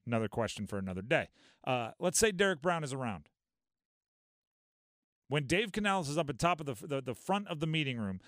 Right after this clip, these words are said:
making some request or some plan, does Derek Brown look to Evero like, "Are we going with this? Coach,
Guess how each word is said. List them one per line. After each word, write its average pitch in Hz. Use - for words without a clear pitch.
making 175
some 156
request 175
or 135
some 123
plan, 135
does 120
Derek 170
Brown 170
look 147
to 160
Evero 127
like, 101
"Are 98
we 101
going 110
with 143
this? -
Coach, -